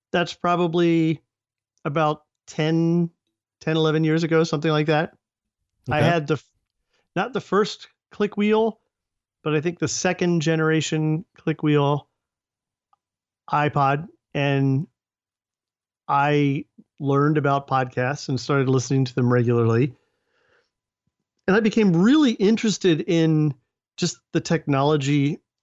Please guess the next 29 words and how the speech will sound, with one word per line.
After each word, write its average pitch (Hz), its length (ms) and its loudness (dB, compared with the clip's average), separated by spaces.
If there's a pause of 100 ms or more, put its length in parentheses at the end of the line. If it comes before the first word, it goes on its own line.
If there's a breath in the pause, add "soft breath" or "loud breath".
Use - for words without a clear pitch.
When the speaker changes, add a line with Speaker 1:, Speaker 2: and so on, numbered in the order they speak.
Speaker 1:
and 147 120 0
the 135 120 2
opportunity 139 680 0
that 113 220 -4
that 127 160 0
afforded 135 560 0
to 123 440 -2 (1160)
people, 151 460 0
just 165 240 -4
regular 160 380 2
people, 170 500 -2 (540)
but 160 100 0
also 160 600 0 (520)
large 143 300 -2
outlets 170 520 -4
that - 180 -14
now 135 200 -4
had 131 440 -2
a 131 60 -2
way 135 500 0
that 139 180 -6
you 127 80 -4
could 113 180 -4
download 135 500 0 (260)
their 127 460 0 (580)
otherwise 147 720 0 (440)
only 165 280 2
available 139 560 0
live 135 520 0